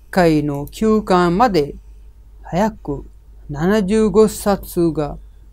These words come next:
続けて刊行されました。千九百八十五年以降、今日まで、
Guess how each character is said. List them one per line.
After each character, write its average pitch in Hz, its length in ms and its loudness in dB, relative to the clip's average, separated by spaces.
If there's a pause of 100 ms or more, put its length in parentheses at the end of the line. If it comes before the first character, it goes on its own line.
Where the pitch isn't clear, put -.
(680)
続 170 380 -2
け 180 180 0
て - 320 -8 (340)
刊 190 360 2
行 185 240 4
さ 175 160 0
れ 170 120 0
ま 165 120 -2
し - 80 -14
た。 - 220 -14 (1200)
千 302 380 6
九 311 240 8
百 165 380 2
八 156 380 2
十 233 360 4 (140)
五 160 200 2
年 226 360 2
以 202 140 -2
降、 175 560 6 (1700)
今 185 340 6
日 175 280 0
ま 160 160 0
で、 151 240 -4